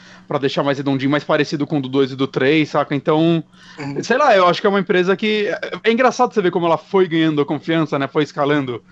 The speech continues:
Speaker 1: nisso daí, até entregarem, "Não, agora você vai fazer um full remake." Tá na hora de
Speaker 2: Uhum.
Speaker 1: você, né, de um jogo que,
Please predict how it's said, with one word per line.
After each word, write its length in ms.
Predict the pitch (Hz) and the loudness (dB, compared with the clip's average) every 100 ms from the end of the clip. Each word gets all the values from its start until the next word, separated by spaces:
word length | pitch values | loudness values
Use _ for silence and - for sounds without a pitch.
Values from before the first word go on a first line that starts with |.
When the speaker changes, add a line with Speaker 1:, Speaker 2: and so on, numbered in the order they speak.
| - - - | -20 -20 -6
Speaker 1:
nisso 220 | 151 139 | -6 -2
daí, 180 | 147 143 | 0 2
até 240 | 160 156 170 | 2 2 0
entregarem, 480 | 175 165 156 156 | 0 0 0 0
"Não, 100 | 160 147 | 0 0
agora 180 | 139 | -2
você 80 | 147 | -2
vai 100 | 160 | -4
fazer 260 | 151 143 151 | -2 -2 -2
um 120 | 151 | -4
full 280 | 147 202 202 | -4 -2 0
remake." 500 | 190 165 123 - - - - - - | 0 -2 -4 -6 -16 -20 -20 -20 -10
Tá 80 | 151 | -4
na 120 | 135 | 0
hora 140 | 143 151 | 0 0
de 40 | 185 | -2
Speaker 2:
Uhum. 160 | 165 151 | -4 -4
Speaker 1:
você, 200 | - - | -8 -6
né, 300 | 151 139 123 | -2 0 0
de 320 | 117 120 127 | -2 -6 -2
um 100 | 160 | -2
jogo 360 | 127 147 156 185 | 2 2 2 0
que, 280 | 220 202 | 2 2